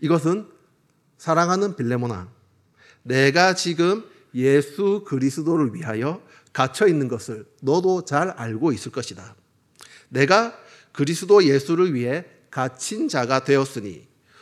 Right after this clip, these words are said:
너도 예수를 믿는 사람으로서 나의 부탁을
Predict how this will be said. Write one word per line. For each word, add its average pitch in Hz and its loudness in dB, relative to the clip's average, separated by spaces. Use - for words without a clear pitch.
너도 180 2
예수를 143 6
믿는 143 2
사람으로서 127 -4
나의 156 2
부탁을 147 -2